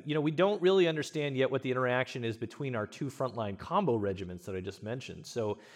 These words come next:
we have our P D one lag three, and we've had P D one C T L A four, but what about sequencing them?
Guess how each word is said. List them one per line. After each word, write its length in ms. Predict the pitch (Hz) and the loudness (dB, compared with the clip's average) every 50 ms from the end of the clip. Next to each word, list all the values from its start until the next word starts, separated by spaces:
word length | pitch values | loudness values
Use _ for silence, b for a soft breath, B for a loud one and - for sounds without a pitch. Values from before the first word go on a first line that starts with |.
| B B B B | B B B B
we 100 | 131 131 | 2 4
have 100 | 135 127 | 6 6
our 100 | 123 117 | 4 4
P 180 | - 147 170 | 2 0 0
D 60 | 156 | 2
one 180 | 135 131 131 127 | 4 4 4 4
lag 260 | 127 127 127 123 117 | 6 6 6 6 4
three, 260 | - - 170 160 151 | 2 0 2 4 4
and 80 | 147 123 | 4 2
we've 140 | 123 120 104 | 2 -2 -2
had 340 | - 147 156 156 156 147 123 | 2 4 6 6 6 4 2
P 120 | 139 139 | -4 -4
D 80 | 127 123 | -2 0
one 160 | 120 117 113 | -2 -2 -2
C 160 | - - 117 | -4 -10 -8
T 80 | - 117 | -6 -4
L 100 | 107 107 | -2 -2
A 60 | 107 | -4
four, 320 | - - 240 240 208 165 | -2 0 2 6 6 6
but 120 | 135 131 127 | 6 4 2
what 140 | 143 151 | 4 4
about 320 | 151 143 131 113 - - - | 6 6 4 4 2 -6 -12
sequencing 760 | - - - 170 180 - 196 175 139 - - 120 104 98 92 | -12 -6 -6 -6 -4 0 -2 -2 -2 -2 -6 -6 -6 -4 -4
them? 440 | 101 92 90 87 90 104 156 196 | -6 -6 -6 -8 -8 -8 -8 -10